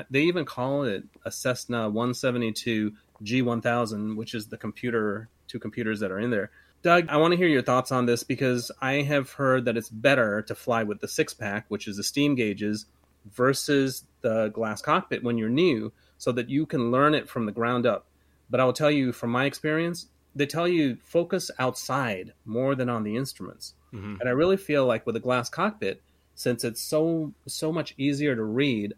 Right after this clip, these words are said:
Speaker 1: I am spending more time actually flying the plane and looking outside. What are your thoughts?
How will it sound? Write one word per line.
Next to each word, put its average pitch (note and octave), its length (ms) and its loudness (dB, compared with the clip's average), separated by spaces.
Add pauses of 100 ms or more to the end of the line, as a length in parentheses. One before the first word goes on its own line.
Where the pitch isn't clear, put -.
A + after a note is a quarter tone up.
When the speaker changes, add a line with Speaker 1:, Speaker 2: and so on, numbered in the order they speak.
Speaker 1:
I B2 100 -4
am E3+ 260 -2
spending C3 360 -4
more A2+ 160 -2
time C3 360 -4
actually A#2 400 -8
flying A#2 320 -6
the G2+ 40 -8
plane A#2 400 -8
and G#2 140 -10
looking G2 240 -10
outside. F#2 400 -10 (360)
What A#2 100 -6
are A2 40 -4
your G#2+ 120 -4
thoughts? - 340 -10